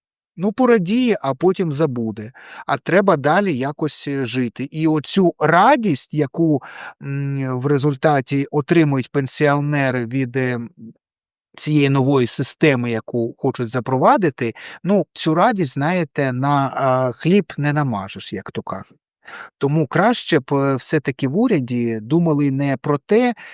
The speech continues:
як, ем, знаєте,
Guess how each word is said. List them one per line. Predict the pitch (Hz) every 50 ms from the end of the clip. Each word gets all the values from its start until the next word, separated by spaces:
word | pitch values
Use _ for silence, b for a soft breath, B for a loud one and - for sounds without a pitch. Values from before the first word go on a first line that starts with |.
| B B B
як, | - 123 139 160 151 147 131 - - -
ем, | 147 143 139 135 135 135 131 131 131 123 123 120 117 117 113 113 113 110 110 117 _ B B B B _ _ -
знаєте, | - 139 143 139 135 - - - 127 123